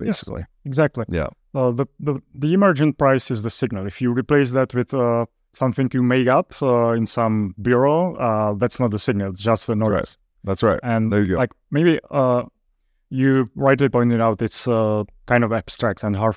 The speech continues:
Speaker 1: hard for people to
Speaker 2: Mm-hmm.
Speaker 1: understand that. Uh, one good comparison, I think, is, uh, with language. And,
Speaker 2: Yes.
Speaker 1: uh, Hayek was, like, making this comparison as
Speaker 2: It's maybe even more important than language.
Speaker 1: Yeah.
Speaker 2: Yeah.
Speaker 1: And, uh, we have a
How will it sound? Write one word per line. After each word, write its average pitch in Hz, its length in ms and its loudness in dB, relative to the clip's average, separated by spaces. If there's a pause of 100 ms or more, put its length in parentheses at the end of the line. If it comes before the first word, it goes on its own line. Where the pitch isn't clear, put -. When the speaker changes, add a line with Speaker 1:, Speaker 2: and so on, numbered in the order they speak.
Speaker 1:
hard 113 260 0
for 113 120 -4
people 107 320 -4
to 104 100 -8
Speaker 2:
Mm-hmm. 104 340 -4
Speaker 1:
understand 104 480 -2
that. 95 160 -8 (400)
Uh, 113 80 -8
one 120 340 2
good 143 160 -4
comparison, 127 520 0
I 110 100 -2
think, 113 340 -6
is, 113 340 -6
uh, 107 340 0
with 110 220 -8
language. 127 560 -2
And, 101 200 -2
Speaker 2:
Yes. 107 180 4
Speaker 1:
uh, 117 140 -2
Hayek 107 320 0 (100)
was, - 240 -10
like, 104 180 -6 (120)
making 117 420 -2
this 98 140 -6
comparison 107 440 -6
as 101 100 -2
Speaker 2:
It's 95 140 -10
maybe 107 220 0
even 113 240 2
more 117 200 4
important 92 320 0
than 90 100 0
language. 69 480 -6
Speaker 1:
Yeah. 104 280 -6
Speaker 2:
Yeah. 95 240 -4 (320)
Speaker 1:
And, 123 440 0
uh, 123 560 2
we 135 220 2
have 151 320 2
a 127 320 0